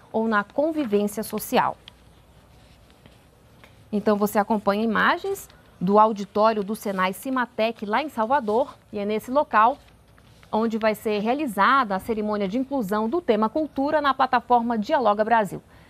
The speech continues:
Cerimônia que vai contar com a presença da presidenta Dilma Rousseff e de vários ministros. A presidenta, que hoje está cumprindo a agenda em Salvador pela manhã,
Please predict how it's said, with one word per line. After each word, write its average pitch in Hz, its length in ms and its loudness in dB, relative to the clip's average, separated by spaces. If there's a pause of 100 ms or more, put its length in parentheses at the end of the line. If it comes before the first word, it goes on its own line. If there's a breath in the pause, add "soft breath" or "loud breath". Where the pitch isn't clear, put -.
(120 soft breath)
Cerimônia 214 600 2
que 233 100 -2
vai 202 120 2
contar 190 280 0
com 196 80 -6
a - 20 -6
presença 190 420 -4
da 180 100 -2
presidenta 170 500 -4
Dilma 214 200 -4
Rousseff 254 600 -2 (320 soft breath)
e 262 220 0
de 269 120 0
vários 247 340 4
ministros. 190 600 -6
A 175 40 -10
presidenta, 202 600 -4
que 202 140 -8
hoje 220 220 -2
está 208 140 -2
cumprindo 214 400 -6
a 208 60 -4
agenda 214 460 -6
em 202 100 -4
Salvador 180 680 -4
pela 214 200 -2
manhã, 196 420 -4